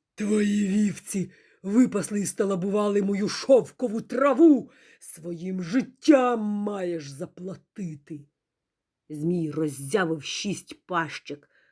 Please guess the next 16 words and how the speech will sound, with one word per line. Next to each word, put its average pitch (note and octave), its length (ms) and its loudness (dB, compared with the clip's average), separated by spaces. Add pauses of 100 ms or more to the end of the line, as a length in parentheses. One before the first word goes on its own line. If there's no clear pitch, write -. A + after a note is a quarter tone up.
(260)
Кожна A#3 540 2
з F#3 60 -4
них G3+ 160 0
була G3 260 -2
така G#3+ 480 0
велика, C4 520 2
як E3+ 160 -6
багацька G3+ 580 -2
стодола. G3 680 -2 (1000)
А A#3 300 -8
Оферма A#3+ 580 -4
витягнув G#3+ 680 -2
із-за E3 360 -4
пояса E3 520 -4
чарівний F3 560 -6
батіжок D#3 680 -8